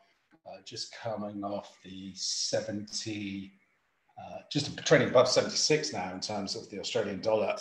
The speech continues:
<clears throat> And what we can read in terms of the, this price action is, um, as they note here, that there's the, a,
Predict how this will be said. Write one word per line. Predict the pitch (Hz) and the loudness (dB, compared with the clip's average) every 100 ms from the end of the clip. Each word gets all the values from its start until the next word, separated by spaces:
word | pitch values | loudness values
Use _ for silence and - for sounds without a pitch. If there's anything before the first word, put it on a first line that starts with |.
| - | 2
<clears throat> | - 180 | 6 8
And | 139 127 127 - - - _ _ _ _ _ - - - - - - - _ _ - | 8 8 4 0 -4 -18 _ _ _ _ _ -8 -8 -10 -20 -20 -20 -20 _ _ -2
what | 127 120 | -2 -2
we | |
can | 117 120 110 | -4 -4 0
read | 135 135 120 | 4 6 4
in | 110 | 2
terms | - 117 110 | 4 4 2
of | 110 - | -4 -6
the, | 107 110 127 | -8 -8 -6
this | 135 | -6
price | - 107 - | -4 -4 0
action | 107 107 120 107 | -2 -2 -2 -2
is, | 107 110 - - 104 | -2 -2 -2 -4 -4
um, | 101 101 | -4 -6
as | - - | -6 -6
they | 101 | -4
note | 107 110 | -2 -2
here, | 107 101 | -2 -4
that | 104 101 | -4 -10
there's | 98 | -12
the, | - 104 101 - - - 101 - _ _ | -10 -8 -8 -10 -12 -10 -16 -18 _ _
a, | - | -8